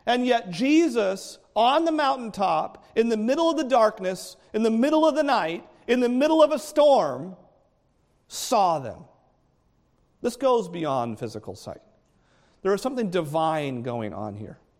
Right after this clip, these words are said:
Jesus saw it all. He knew it perfectly.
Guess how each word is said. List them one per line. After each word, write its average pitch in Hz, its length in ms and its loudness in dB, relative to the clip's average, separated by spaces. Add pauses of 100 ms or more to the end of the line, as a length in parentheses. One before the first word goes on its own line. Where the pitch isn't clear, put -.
(800)
Jesus 226 360 -2
saw 175 340 -2
it 147 80 -2
all. 120 360 -6 (880)
He 160 120 -4
knew 165 200 2
it 220 120 -4
perfectly. 165 520 -10